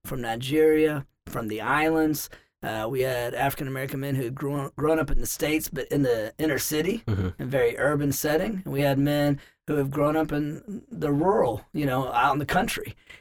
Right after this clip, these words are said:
Speaker 1: And so when you get that kind of diverse group, like you said, it's not gonna be this, just one view, one thought, one experience
Speaker 2: Right.
Speaker 1: across the board. Um, and so some, you know,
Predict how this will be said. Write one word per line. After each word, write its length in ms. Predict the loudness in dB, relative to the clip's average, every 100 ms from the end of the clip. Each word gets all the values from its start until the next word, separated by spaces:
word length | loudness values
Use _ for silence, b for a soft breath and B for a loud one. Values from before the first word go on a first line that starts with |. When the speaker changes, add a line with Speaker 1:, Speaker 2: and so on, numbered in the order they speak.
| _
Speaker 1:
And 160 | -2 0
so 220 | 2 2
when 160 | 2 0
you 140 | -2
get 280 | -2 -2 2
that 220 | 0 2
kind 180 | -2 -2
of 80 | -2
diverse 420 | -2 2 2 0
group, 440 | 0 0 0 0
like 180 | -4 -4
you 80 | -6
said, 400 | -2 2 2 0
it's 160 | -4
not 220 | 0 0 2
gonna 160 | -2
be 320 | 0 0 0
this, 320 | -2 -2 -4 B B B
just 220 | -6 -6
one 400 | -4 0 2 2
view, 520 | 0 2 4 6 4 2
one 300 | 2 0 0
thought, 540 | 2 2 2 2 0
one 280 | -4 2 2
experience 960 | 2 -4 -2 -2 0 2 0 0 -4 -2
Speaker 2:
Right. 260 | 0 -2 -6 _ -12
Speaker 1:
across 380 | -2 2 2
the 100 | 0
board. 580 | -2 0 2 2 2 0 B B B -2
Um, 440 | 0 0 -2 -4
and 140 | -4 2
so 160 | 4
some, 440 | 4 2 4 4 b b _
you 100 | -2
know, 420 | 2 4 2 0